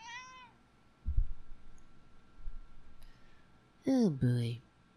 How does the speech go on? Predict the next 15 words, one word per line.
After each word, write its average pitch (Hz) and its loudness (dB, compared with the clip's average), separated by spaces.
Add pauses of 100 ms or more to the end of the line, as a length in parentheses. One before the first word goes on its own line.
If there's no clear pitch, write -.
(1700)
The 196 8
real 254 10
problem 175 8
is 151 6
that 135 6 (100)
the 160 10
average 185 8
American 143 6
has 135 4
bought 151 8
into 170 6
this 156 2
false 147 6
choice, 104 6
government 196 8